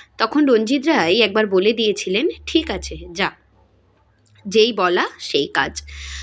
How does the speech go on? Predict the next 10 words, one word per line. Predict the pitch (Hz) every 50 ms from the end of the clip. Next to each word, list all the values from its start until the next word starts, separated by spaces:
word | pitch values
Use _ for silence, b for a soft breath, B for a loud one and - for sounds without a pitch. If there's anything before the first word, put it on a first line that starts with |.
| B B
তখন | B 330 339 339 392 403 302 247 240 254
রঞ্জিত | 254 254 262 277 311 359 359 349
রায়ের | 339 349 359 349
কন্যা | 349 262 233 247 262 285 262 196 190 196
সেখান | - - 220 220 247 254
থেকে | 247 - 220 - 277
প্রস্থান | - - 220 180 - - - 185 185 180
করে। | 160 147 156 151 143 - B B B B B B B B B B B
তার | 320 320
বাবার | 262 240 220 190 190 226 254 320